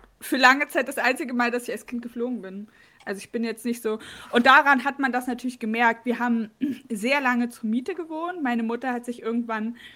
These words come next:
ein, ähm, spottbilliges Häuschen gekauft in Thüringen. Wirklich spottbillig. Da haben wir dann, haben dann meine Großeltern geholfen, das zu, äh, bezahlen. <clears throat> Und sie hat das so peu à peu, ähm, auch zu großen Teilen selbst ausgebaut.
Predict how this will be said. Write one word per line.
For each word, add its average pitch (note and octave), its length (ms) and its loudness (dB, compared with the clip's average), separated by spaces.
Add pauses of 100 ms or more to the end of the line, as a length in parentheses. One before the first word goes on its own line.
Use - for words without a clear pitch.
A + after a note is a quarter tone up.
(460)
ein, G#3+ 420 -4
ähm, G3+ 800 -8 (140)
spottbilliges B3+ 1160 -2
Häuschen A#3+ 600 -2
gekauft A3+ 640 -2
in A#3+ 140 -4
Thüringen. A#3+ 840 -2 (260)
Wirklich A#3 320 -6
spottbillig. A#3+ 580 -2
Da A3 100 -4
haben G#3+ 100 -4
wir G#3 80 -6
dann, G3 340 -8
haben G3+ 200 -10
dann G3+ 160 -8
meine F#3+ 200 -8
Großeltern G#3+ 500 -6
geholfen, G#3+ 380 -8
das G3+ 220 -10
zu, G#3 300 -4 (520)
äh, G#3 280 2
bezahlen. A#3 760 -2 (220)
<clears throat> A#3 420 4 (380)
Und A3+ 140 -4
sie A3+ 80 0
hat A3 120 0
das A3+ 120 -6
so G3+ 80 -6
peu C4 280 -2
à A3 60 0
peu, A#3+ 540 0
ähm, G#3 460 -2
auch G#3 180 -4
zu - 140 -20
großen A#3 340 -6
Teilen G#3 220 -8
selbst G3 360 -6
ausgebaut. G#3+ 640 -4